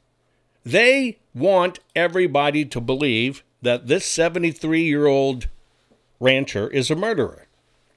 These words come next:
The fact is, he saw the ringleader of this group point an A K right at him. Fearing for his life and safety, he, he fired several shots from his rifle,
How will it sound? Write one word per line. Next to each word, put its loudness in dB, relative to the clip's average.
The -2
fact -4
is, 2
he -2
saw 2
the -2
ringleader 2
of 2
this -2
group 0
point 4
an 4
A 6
K 4
right 4
at 4
him. -2
Fearing 2
for 0
his -2
life 0
and -2
safety, 0
he, 0
he 2
fired -2
several 0
shots 0
from -4
his -4
rifle, 0